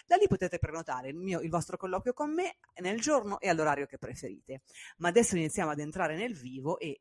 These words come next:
parliamo di intimità artificiale. E che cosa voglio dire con questa parola? Intendo dire che qua si sta un po' troppo al cellulare e si fa un po' poco troppo se-, un po' troppo poco sesso,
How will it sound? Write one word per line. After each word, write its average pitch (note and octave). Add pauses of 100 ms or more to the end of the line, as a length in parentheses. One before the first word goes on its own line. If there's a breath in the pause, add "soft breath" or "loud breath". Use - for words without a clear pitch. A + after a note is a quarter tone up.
(140)
parliamo E3
di D#3+ (120)
intimità A3
artificiale. - (300 loud breath)
E G#3+
che D#4
cosa E4
voglio F#3
dire C3+
con C#3+
questa C3
parola? C3
Intendo A#3+
dire C#3 (920)
che A3+
qua F#3 (280)
si B3+
sta C4+
un B3+
po' A#3
troppo E3
al E3
cellulare A#3+
e G3+
si -
fa D#3
un D3
po' F3+
poco G3+
troppo -
se-, C3+
un F3+
po' F3+
troppo -
poco D3
sesso, C#3